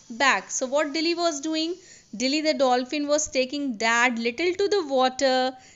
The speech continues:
getting him more wet and then bringing him up.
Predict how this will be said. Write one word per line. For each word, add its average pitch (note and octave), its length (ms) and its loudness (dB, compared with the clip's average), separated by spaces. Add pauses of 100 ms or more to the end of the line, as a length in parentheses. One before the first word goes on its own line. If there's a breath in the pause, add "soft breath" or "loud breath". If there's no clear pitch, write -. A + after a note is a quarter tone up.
(160 loud breath)
getting B3+ 340 2
him F#4+ 240 2
more C#4+ 240 6
wet B3 440 0
and E4 300 0
then G4 140 2 (420)
bringing C4 440 2
him G#4+ 140 -2 (240)
up. - 280 -6